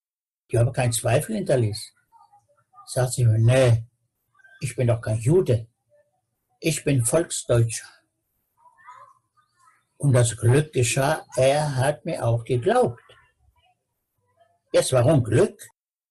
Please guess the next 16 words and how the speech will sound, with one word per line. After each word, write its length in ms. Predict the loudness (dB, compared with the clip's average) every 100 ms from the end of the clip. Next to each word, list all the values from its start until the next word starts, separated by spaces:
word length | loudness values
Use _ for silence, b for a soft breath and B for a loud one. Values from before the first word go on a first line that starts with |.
| _ _ _ _ _ _ _
Weil 220 | -2 -2 2
alle 200 | 2 4
Männer, 500 | 4 4 4 2 -2 -10
die 120 | -2 0
an 140 | 2
den 180 | 2 2
Rhein 300 | 2 2 0
kamen, 520 | 0 2 2 -2 -6 _ -20 -20 _ _ _ _ _ _ -2
mussten 420 | 2 2 0 0
vor 160 | 2
den 180 | 2 0
deutschen 360 | 2 2 0 -4
Soldaten 420 | -2 0 0 0
ihre 240 | 0 0 2
Hosen 420 | 2 2 2 2
runterlassen. 760 | 4 2 2 4 2 -2 -10